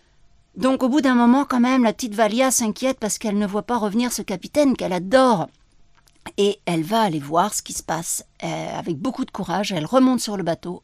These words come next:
et elle va trouver ce capitaine blessé dans sa cabine avec entre les mains un petit coffre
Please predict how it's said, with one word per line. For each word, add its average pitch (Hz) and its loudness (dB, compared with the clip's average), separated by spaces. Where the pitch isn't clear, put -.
et 190 -4
elle 190 -2
va 214 0
trouver 220 -6
ce - -6
capitaine 196 -4
blessé 208 -4
dans 240 2
sa 247 2
cabine 214 -2
avec 208 0
entre 269 4
les 208 2
mains 208 2
un 220 4
petit 233 -6
coffre 214 0